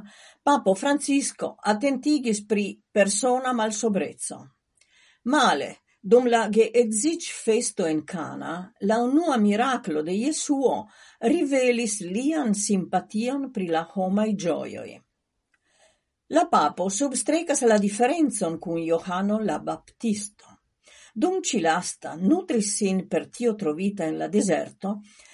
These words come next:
la evangelio prezentas ofte Jesuon sidanta ĉe table. Alia novaĵo pri Jesuo, kiun la papo evidentigas, estas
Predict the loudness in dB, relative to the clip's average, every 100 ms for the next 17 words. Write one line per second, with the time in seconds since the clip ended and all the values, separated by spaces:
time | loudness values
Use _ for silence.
0 | -14 0 4 6 6 4 2 0 2 4
1 | 2 0 0 0 0 0 -4 -4 -2 -2
2 | -2 -6 -6 0 0 0 -2 -2 -2 -4
3 | -10 -6 -2 0 0 -2 -6 -6 -4 -4
4 | -6 -10 -12 -16 -18 -20 _ _ _ _
5 | _ _ _ _ 0 2 4 2 2 2
6 | 2 2 0 0 -2 -4 -4 -6 _ -8
7 | -4 -2 0 0 0 -2 -4 -6 _ -16
8 | -10 -8 -6 -6 -4 -2 -2 -2 -6 -4
9 | -4 0 -2 -2 -6 -6 -8 -8 -6 -6
10 | -4 -6 -6